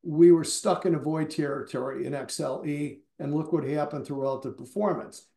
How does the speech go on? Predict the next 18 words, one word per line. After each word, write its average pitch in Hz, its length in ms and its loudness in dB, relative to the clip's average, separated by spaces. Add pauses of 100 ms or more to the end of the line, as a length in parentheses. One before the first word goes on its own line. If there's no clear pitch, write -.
X 139 260 -6
L 151 180 0
E 151 80 0
was 147 200 -4
underperforming 143 720 -6
spy. - 460 -2 (280)
Then 165 160 4
we 190 120 4
had 196 200 6
this 175 220 4
really 196 340 2
sharp 190 460 2
move 214 300 2
here, 160 460 -2 (640)
latter 180 640 2
part 180 300 6
of 160 240 4
July, 165 680 2